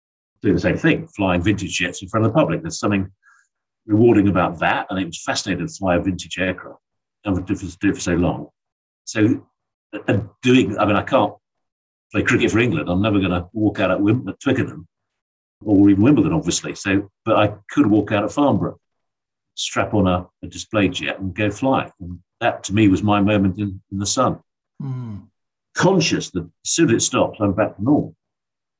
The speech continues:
Speaker 1: So my wife keeps me grounded anyway, did keep me grounded. But I, I'm a fairly self-grounding bloke anyway. But I do have a passion for aviation, a passion for flying. And when you first approached me years ago,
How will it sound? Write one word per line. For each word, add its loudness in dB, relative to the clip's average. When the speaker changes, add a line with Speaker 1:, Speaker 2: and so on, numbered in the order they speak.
Speaker 1:
So -2
my 4
wife 4
keeps -12
me -2
grounded 0
anyway, -2
did -4
keep -12
me -20
grounded. -20
But 0
I, -6
I'm 2
a 0
fairly 2
self-grounding -2
bloke -4
anyway. -10
But -2
I 2
do 4
have 2
a 4
passion 2
for -10
aviation, -2
a -20
passion -2
for -4
flying. -2
And -20
when -6
you 0
first -2
approached -2
me -2
years 2
ago, 0